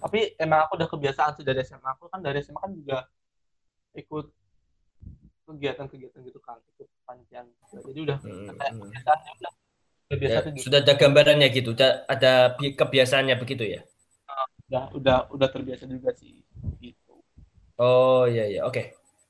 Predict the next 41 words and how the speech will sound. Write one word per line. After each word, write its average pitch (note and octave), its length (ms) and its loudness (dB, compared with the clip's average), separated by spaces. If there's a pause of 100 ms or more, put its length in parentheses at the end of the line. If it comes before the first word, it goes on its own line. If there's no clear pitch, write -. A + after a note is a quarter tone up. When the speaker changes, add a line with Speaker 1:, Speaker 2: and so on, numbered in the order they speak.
(120)
Speaker 2:
Baik, - 400 4 (320)
untuk G3+ 360 2
tahun A3 280 6
ini B3+ 480 2
ngurus G#3 560 4
oprek-oprek G3+ 600 2
U F#3 80 -8
K - 80 -4
M A3 160 2
tidak? - 360 -4 (160)
Speaker 1:
Iya, D#3 480 10
aku D3+ 320 -6
ikut E3+ 280 -14
ngurus, D#3+ 280 -2
tapi G3 240 -2
bukan E3+ 320 4
yang, E3+ 160 4
eh, D3 480 -4
menilai D3+ 560 0
gitu B2 200 -20
loh, - 80 -20 (200)
paham C#3+ 160 -14
nggak? - 120 -20
Speaker 2:
Hmm. D3 320 -6 (240)
Speaker 1:
Cuma D3+ 200 -6
panitia - 440 -4
doang, C#3 240 -2 (360)
panitia C#3+ 400 -6
pelaksana. C3+ 560 -8 (200)
Speaker 2:
Kita G#3+ 240 4
lihat D#3+ 280 2
dulu, G#2+ 120 -12 (200)
kita F3+ 160 0 (120)
lihat G3 160 6
kasus E3+ 280 -2
Kine-, E3 480 -2
Kine D#3+ 240 2
Club. - 200 -6 (240)
Saya F#3+ 360 8
kan A3+ 160 4
ikut F#3 500 -2